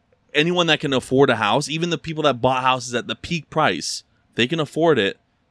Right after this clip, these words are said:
They're fine. Like that, that, like, this house can be worth a dollar. It wouldn't matter. Like, if I, my computer, if I can sell for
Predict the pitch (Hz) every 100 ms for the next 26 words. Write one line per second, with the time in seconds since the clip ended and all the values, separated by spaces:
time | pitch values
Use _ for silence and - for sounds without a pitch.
0 | - 110 - 131 - 104 107 113 107 82
1 | - - 147 135 143 156 143 170 165 165
2 | - 143 147 135 143 - 123 113 113 117
3 | 110 90 - - _ _ _ _ _ _
4 | _ _ 120 113 117 107 98 101 87 -
5 | - 117 131 135 151 156 160 165 180 170
6 | 139 113 131 135 143 - 139 131 123 117
7 | 107